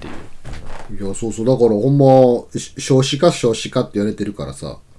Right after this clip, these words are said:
Speaker 2: 誰がしてんのってめっちゃ思うんすけど。
Speaker 1: 俺もそう思っててん。そしたら実はこれ意外とやってるやつおっさんやぞ思って。そんな、だからもしかしたら若いやつじゃないかもしれん。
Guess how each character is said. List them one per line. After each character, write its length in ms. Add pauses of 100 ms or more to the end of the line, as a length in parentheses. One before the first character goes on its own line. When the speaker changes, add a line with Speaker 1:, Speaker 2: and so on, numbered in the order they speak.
Speaker 2:
誰 240
が 240
し 120
て 140
ん 120
の 80
っ 80
て 180
め 140
っ 100
ち 100
ゃ 60
思 140
う 100
ん 60
す 100
け 80
ど。 140 (360)
Speaker 1:
俺 260
も 120
そ 200
う 20
思 180
っ 20
て 260
て 160
ん。 140 (760)
そ 100
し 80
た 80
ら 80
実 340
は 120
こ 140
れ 100
意 100
外 220
と 200 (160)
や 200
っ 40 (140)
て 100
る 40
や 60
つ 160
お 160
っ 20
さ 340
ん 100
や 160
ぞ 140
思 200
っ 40
て。 360 (840)
そ 80
ん 120
な、 240 (280)
だ 100
か 80
ら 80
も 160
し 60
か 60
し 20
た 80
ら 40
若 320
い 100
や 100
つ 80
じ 100
ゃ 20
な 200
い 80
か 120
も 120
し 140
れ 100
ん。 80